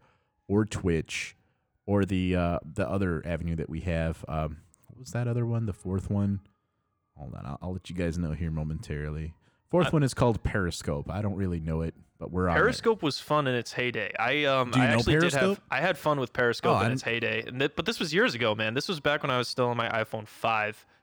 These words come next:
Speaker 2: which is probably old for the time as well. But I remember, um, yeah, I remember Periscoping, um, Periscoping with a, uh, semi-famous comedian. I think she's got a Netflix special, Marina Franklin.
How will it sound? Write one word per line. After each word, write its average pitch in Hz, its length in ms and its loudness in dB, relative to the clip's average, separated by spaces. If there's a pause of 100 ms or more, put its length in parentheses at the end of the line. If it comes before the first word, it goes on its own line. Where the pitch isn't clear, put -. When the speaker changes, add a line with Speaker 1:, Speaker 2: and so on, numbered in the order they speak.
Speaker 2:
which 127 120 -6
is 127 80 -4
probably 131 240 2
old 110 160 0
for 110 120 -6
the 107 80 -4
time 110 300 -2
as 110 120 -6
well. 110 340 0 (380)
But 113 100 -2
I 120 40 4
remember, 135 480 4
um, 117 340 0 (160)
yeah, 123 180 0
I 117 40 2
remember 156 400 4
Periscoping, 117 960 0 (580)
um, 107 480 -2 (640)
Periscoping 127 560 0
with 110 360 -4
a, 113 220 -2
uh, 110 220 0 (300)
semi-famous 123 760 -4
comedian. 113 520 -6
I 113 60 -6
think 180 160 -6
she's 170 120 -8
got 110 160 -2
a 110 40 -8
Netflix 110 360 -8
special, 113 320 -4
Marina 120 320 0
Franklin. 117 500 -2